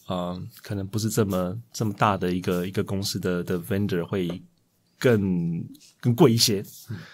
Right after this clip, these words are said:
Speaker 1: 那他会有些期待的。所以如果你都是拿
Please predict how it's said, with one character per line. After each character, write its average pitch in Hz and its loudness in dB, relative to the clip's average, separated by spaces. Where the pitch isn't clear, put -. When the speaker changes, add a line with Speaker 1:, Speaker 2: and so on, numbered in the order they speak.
Speaker 1:
那 190 8
他 - 4
会 254 10
有 170 10
些 147 4
期 127 2
待 90 2
的。 85 -4
所 196 8
以 185 10
如 165 8
果 175 8
你 117 6
都 120 4
是 135 2
拿 120 6